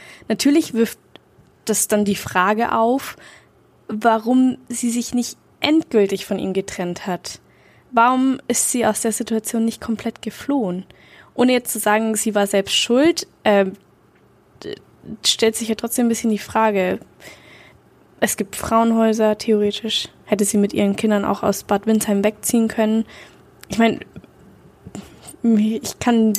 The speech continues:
das jetzt ganz einfach fragen, weil ich nicht betroffen bin und ich weiß auch nicht, wie sich das anfühlt, aber vielleicht fragen sich das ja auch manche Hörerinnen und Hörer.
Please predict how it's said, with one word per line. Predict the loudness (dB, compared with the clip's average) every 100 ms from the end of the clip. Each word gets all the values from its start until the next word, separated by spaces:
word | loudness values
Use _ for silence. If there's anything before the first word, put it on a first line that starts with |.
| 0
das | -2 0
jetzt | -2 0
ganz | 0 2
einfach | 2 0 -2
fragen, | 0 2 2 2
weil | 0
ich | 0
nicht | -4 -6
betroffen | -4 -2 0 -2
bin | 0 0
und | -2
ich | 0
weiß | 0 2
auch | -2
nicht, | -2
wie | -2
sich | -2 -4
das | -6
anfühlt, | -2 -2 0 0 2
aber | 2 0 -4 -14 -16 -20 _ -12
vielleicht | 0 0 0
fragen | 2 2
sich | 2
das | 0 0
ja | 2
auch | 2
manche | 0 -2 0
Hörerinnen | 4 4 2 0
und | -2
Hörer. | 0 0 0 -8